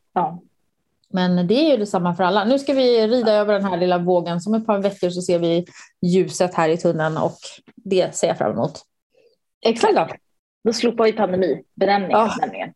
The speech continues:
Speaker 2: precis.
Speaker 1: Verkar det som. Det gör som i Danmark. De verkar vara på hugget.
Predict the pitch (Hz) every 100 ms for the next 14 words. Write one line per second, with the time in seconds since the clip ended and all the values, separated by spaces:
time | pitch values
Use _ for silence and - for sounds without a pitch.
0 | - 202 202 214 190 214 175 170 202 247
1 | 262 247 226 226 208 185 226 240 226 220
2 | 190 185 - - _ - 247 247 202